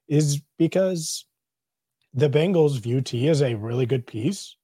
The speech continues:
but I, I don't think that they're going to break their, the, the way they do business. By the way, this is happening with Justin Jefferson in Minnesota right now, which is weird because the Vikings will blink and break at some point and, and give him guaranteed money beyond year one.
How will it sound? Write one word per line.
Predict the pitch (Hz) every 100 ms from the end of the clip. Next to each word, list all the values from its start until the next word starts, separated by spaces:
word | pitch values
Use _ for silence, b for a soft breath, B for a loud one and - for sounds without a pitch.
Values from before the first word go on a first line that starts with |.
| _ _ _ _ _ -
but | 127
I, | 135 123
I | 127
don't | 131 131
think | 139 123
that | 131 127
they're | 123
going | 131 127 117
to | 131 120 113 -
break | 135 123 127
their, | 127 120 117 113 _ _ _ _ _ _ _ -
the, | 139
the | 131 135
way | 120 131 139
they | 131 131
do | 113 117
business. | 107 151 170 127 131 - - -
By | 156
the | 165
way, | 165 117
this | 170 180
is | 147
happening | 151 151 151 151
with | 143 - _ -
Justin | 156 147 139
Jefferson | 160 170 - 131
in | 120
Minnesota | 139 - 147 151
right | 110 107
now, | 104
which | 104
is | 110 -
weird | 104 98 107
because | 131 113
the |
Vikings | 117 117 123 101
will | 120 113
blink | 110 110 120
and | 127 113
break | 107 110 - - _ _ _ -
at | 123
some | 139 120
point | - 107 269 - _ _ _ _ -
and, | 123 123
and | 123
give | 107 127
him | 110 131 123
guaranteed | 123 117 117 127 110
money | 110 123
beyond | 123 104 123 120
year | 127 117
one. | 113 113 151